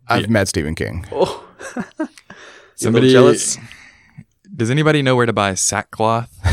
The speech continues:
Speaker 2: Because I need to go about in sackcloth and ashes. Clearly, I've done something wrong in my life.
Speaker 1: Yes, I've actually met Stephen King, and, uh, yeah, I've got a, I've got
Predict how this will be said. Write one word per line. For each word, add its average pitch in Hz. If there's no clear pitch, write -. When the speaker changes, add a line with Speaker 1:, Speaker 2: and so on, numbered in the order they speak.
Speaker 2:
Because 104
I 110
need 110
to 113
go 107
about 98
in 92
sackcloth 101
and 92
ashes. 90
Clearly, 98
I've 90
done 92
something 92
wrong 92
in 90
my 87
life. 90
Speaker 1:
Yes, 101
I've 110
actually 110
met 98
Stephen 92
King, 85
and, 95
uh, 90
yeah, 101
I've 90
got 98
a, 85
I've 107
got 98